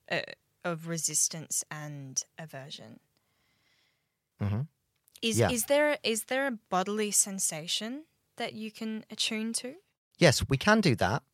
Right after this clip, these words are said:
Speaker 2: but we'd use the intellect again. Again, ultimately, the most accurate, um, signal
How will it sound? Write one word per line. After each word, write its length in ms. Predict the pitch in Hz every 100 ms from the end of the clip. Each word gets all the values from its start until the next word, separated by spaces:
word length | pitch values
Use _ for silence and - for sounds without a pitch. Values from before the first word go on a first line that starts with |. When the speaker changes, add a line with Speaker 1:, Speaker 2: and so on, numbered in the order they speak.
| - _ _
Speaker 2:
but 100 | 139
we'd 160 | 131 139
use 220 | 180 165
the 180 | 151 143
intellect 480 | 160 - 113 - 107
again. 300 | 101 80 - - - _ _ _ -
Again, 300 | 123 139 120
ultimately, 760 | 139 131 110 80 78 69 - _
the 60 | 110
most 320 | 101 101 - - -
accurate, 560 | 127 - - 87 71 - - _ _ _ _ _ _ _ -
um, 240 | 82 80 -
signal 500 | - 120 92 -